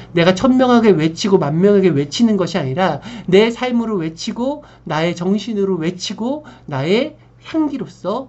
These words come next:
외칠 수 있다라는 것, 여러분 그것을 꼭 잊지 않았으면 좋겠습니다. 그 옛날 바리새인들과 서기관들처럼 하나님을 부담스럽게 섬기게 만든다고 한다면은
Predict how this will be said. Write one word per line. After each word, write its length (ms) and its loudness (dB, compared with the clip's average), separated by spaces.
외칠 420 -12
수 460 -8
있다라는 540 -6
것, 240 -2
여러분 180 -16
그것을 340 -18
꼭 240 -6
잊지 260 -14
않았으면 420 -10
좋겠습니다. 640 -18
그 160 2
옛날 360 2
바리새인들과 840 -6
서기관들처럼 760 -10
하나님을 500 -4
부담스럽게 720 -6
섬기게 400 -6
만든다고 500 -8
한다면은 460 -10